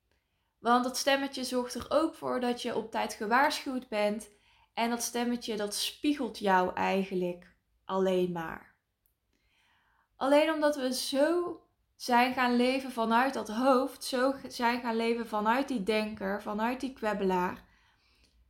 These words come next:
hebben we een beetje een verkeerd beeld van onszelf gecreëerd.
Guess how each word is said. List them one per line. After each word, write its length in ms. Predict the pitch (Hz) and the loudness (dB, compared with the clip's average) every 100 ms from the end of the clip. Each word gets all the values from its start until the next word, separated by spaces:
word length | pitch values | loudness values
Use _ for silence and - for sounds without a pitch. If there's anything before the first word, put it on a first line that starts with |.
| _ _ _ _ | _ _ _ _
hebben 320 | 285 311 349 | 2 4 4
we 100 | 330 | 4
een 200 | 269 262 | 2 2
beetje 580 | 254 254 262 262 247 - _ _ | 4 2 0 -2 -4 -8 _ _
een 560 | 233 226 226 220 247 _ _ _ _ | -2 0 0 -4 -8 _ _ _ _
verkeerd 760 | - 240 - 320 294 226 190 | -6 -6 -2 0 0 0 -6
beeld 360 | - 262 247 220 | -2 2 2 -2
van 200 | 190 185 | -4 -4
onszelf 440 | 185 185 190 180 | -4 -2 -2 -2
gecreëerd. 920 | 180 185 - 190 175 165 - - - | -4 -14 -12 -10 -8 -8 -10 -16 -20